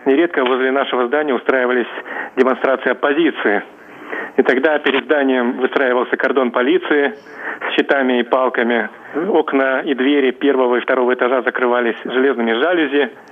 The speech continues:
И мы сидели, как в склепе, и продолжали свою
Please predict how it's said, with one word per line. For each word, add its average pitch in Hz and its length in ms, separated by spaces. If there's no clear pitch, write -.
И 135 80
мы 160 300
сидели, 139 560
как 127 160
в - 80
склепе, 139 640
и 120 120
продолжали 131 600
свою 127 340